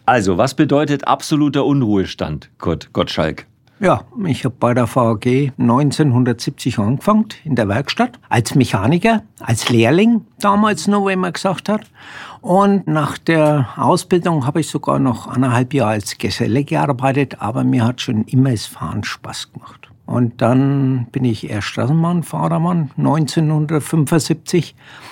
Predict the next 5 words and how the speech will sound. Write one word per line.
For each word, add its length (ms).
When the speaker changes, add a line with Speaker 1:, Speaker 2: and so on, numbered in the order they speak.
Speaker 2:
und 240
bin 240
danach, 920
äh, 600
neunzehnhunderteinundachtzig 2250